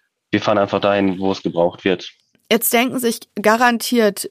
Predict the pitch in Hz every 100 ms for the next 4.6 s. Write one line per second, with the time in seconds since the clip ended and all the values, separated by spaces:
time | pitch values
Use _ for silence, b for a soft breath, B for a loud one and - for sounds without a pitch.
0 | - - 233 214 196 196 190 - 214 220
1 | 220 - - 202 190 196 214 - 220 233
2 | 226 214 - 202 196 233 240 233 - 226
3 | 233 - 220 208 - - 202 220 208 202
4 | 202 196 196 196 202 202